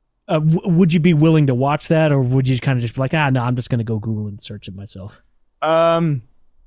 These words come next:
Speaker 2: it depends on how long the video is and how much filler there is and how much it's either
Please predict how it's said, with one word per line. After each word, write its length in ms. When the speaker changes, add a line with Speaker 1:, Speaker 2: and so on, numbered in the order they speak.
Speaker 2:
it 160
depends 720
on 640
how 280
long 500
the 80
video 460
is 500
and 580
how 240
much 300
filler 540
there 180
is 320
and 100
how 120
much 220
it's 220
either 440